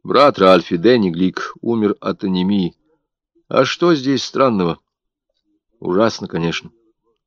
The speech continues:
Я дружу с местным врачом, молодым Джимми Коди. Хороший парень, хотя несколько легкомысленный. Как-нибудь познакомлю. Спасибо.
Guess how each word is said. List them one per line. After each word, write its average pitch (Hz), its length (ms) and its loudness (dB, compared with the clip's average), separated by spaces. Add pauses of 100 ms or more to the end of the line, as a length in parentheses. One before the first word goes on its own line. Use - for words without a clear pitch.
(1600)
Я 196 220 6
дружу 208 300 4
с 196 100 -4
местным 196 320 4
врачом, 180 420 4
молодым 127 340 4
Джимми 139 380 2
Коди. 92 520 4
Хороший 190 460 0
парень, 147 480 2 (720)
хотя 143 200 -6
несколько 147 320 0
легкомысленный. 127 760 0 (460)
Как-нибудь 120 460 -2
познакомлю. 98 640 0
Спасибо. 90 580 -8